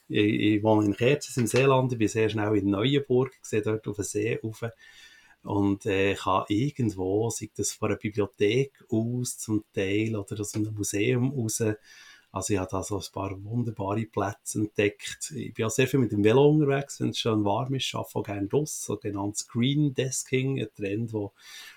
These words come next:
aus Kanada gerade aktiv in die Schweiz überschwappt, so im Sommer,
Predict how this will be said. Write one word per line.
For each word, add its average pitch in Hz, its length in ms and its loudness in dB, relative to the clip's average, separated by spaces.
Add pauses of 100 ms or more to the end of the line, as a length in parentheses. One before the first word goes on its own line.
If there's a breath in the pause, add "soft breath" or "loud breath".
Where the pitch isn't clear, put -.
(140 loud breath)
aus - 200 -2
Kanada 113 580 0
gerade - 340 -6 (120)
aktiv - 520 -8
in 120 80 -12
die - 80 -10
Schweiz - 260 -6
überschwappt, 120 680 -4
so 104 80 -2
im 98 80 0
Sommer, 156 420 2